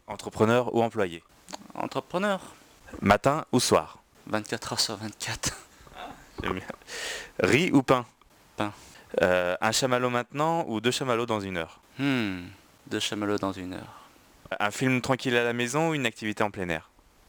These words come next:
Speaker 2: Une activité en plein air.
Speaker 1: Marché de nuit ou marché de jour ?
Speaker 2: Marché vingt-quatre heures sur vingt-quatre.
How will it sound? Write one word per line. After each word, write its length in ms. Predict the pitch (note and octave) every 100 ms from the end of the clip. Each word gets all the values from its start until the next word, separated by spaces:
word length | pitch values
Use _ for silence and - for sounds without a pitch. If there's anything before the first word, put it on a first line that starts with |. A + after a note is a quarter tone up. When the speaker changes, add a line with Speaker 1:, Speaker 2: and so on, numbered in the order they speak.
| _ - -
Speaker 2:
Une 140 | - A2
activité 440 | A2 C3 C3 -
en 120 | B2
plein 200 | - G#2+
air. 180 | F#2+ - - - - -
Speaker 1:
Marché 260 | G#2+ G2+ A#2+
de 100 | A#2
nuit 260 | B2+ D#3
ou 80 | D3+
marché 260 | B2+ - A2+
de 100 | G#2
jour ? 240 | G#2 G2 _ - -
Speaker 2:
Marché 420 | G2+ A2 A2 -
vingt-quatre 460 | A#2+ A#2 - B2 -
heures 80 | B2+
sur 160 | -
vingt-quatre. 580 | A#2+ A#2 - A2 A2+ -